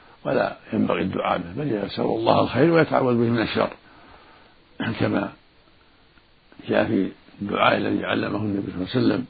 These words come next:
آه، للحسن: "اللهم اهدني فيمن هديت، وعافني فيمن عافيت، وتولني فيمن توليت، وبارك لي فيما أعطيت، وقني شر ما قضيت". فالإنسان يسأل ربه العافية من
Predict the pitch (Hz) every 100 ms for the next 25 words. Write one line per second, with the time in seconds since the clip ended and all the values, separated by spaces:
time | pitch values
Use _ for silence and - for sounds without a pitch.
0 | - - - - - - _ _ 120 104
1 | 92 87 87 87 - 123 104 110 107 151
2 | _ _ _ _ - - - - - 110
3 | 107 98 98 95 101 98 92 101 - 95
4 | 92 107 110 - - 101 104 110 104 104
5 | 90 90 82 101 104 104 - 92 107 110
6 | 113 101 101 90 92 110 110 - _ -
7 | - - - - 104 113 117 107 110 113
8 | 107 92 - 113 110 123 - 139 135 151
9 | 139 135 131 151 143 - - - - _
10 | - - - - _ - - 92 107 120
11 | 123 131 123 113 120 113 113 - - -
12 | _ - - - 123 120 120 110 107